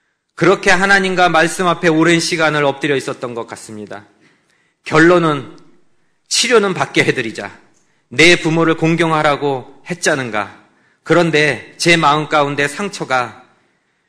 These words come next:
왜 그렇게밖에 못 살으셨는지에 대해서 꼭 물어보리라 하는 다짐이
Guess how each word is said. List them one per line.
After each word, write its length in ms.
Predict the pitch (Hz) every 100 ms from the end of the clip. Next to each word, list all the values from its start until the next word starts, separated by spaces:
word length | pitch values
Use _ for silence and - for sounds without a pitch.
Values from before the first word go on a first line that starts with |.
| _ _
왜 360 | 120 180 226 214
그렇게밖에 840 | 170 185 - 180 170 - 165 151
못 160 | 123 147
살으셨는지에 800 | 180 147 131 131 127 120 127 120
대해서 400 | 120 117 123 113
꼭 400 | - 220 196 131
물어보리라 600 | 127 185 160 147 139 131
하는 240 | 135 127
다짐이 680 | - 120 156 151 147 127 _